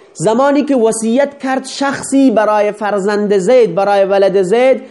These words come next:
هزار دینار ثابت می‌شود وصیت برای فرزند زید، نه برای شخصی دیگر. آه؟ چرا؟ چون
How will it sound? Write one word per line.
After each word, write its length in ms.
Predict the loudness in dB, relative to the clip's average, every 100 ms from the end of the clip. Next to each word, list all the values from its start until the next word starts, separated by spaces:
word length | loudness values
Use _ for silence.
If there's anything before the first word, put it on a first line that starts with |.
| -20 -16
هزار 500 | -6 -2 2 2 0
دینار 640 | -2 -4 -2 0 0 -2 -8 -18 -20 _ _ _ _ _ -14 -4
ثابت 460 | 0 0 2 0 -2
می‌شود 460 | -10 -4 -2 0
وصیت 640 | 0 0 -2 -4 0 0 -2 -10 _ -10
برای 460 | -4 -2 0 0 -2
فرزند 760 | -4 -4 -2 -2 -2 0 -2
زید، 720 | -2 0 2 4 2 0 -4 -16 _
نه 180 | -2 0
برای 280 | 2 0 -2
شخصی 380 | -4 -10 -8 -6
دیگر. 360 | -4 -2 -2 -4 -18 _ -2
آه؟ 380 | 0 0 -4 -14 -20 -20 -6
چرا؟ 440 | 0 2 2 -2 -8 -20 _ _ _ _ -20 _ _ -20 _ _ _ -14
چون 520 | -2 2 2 2 -2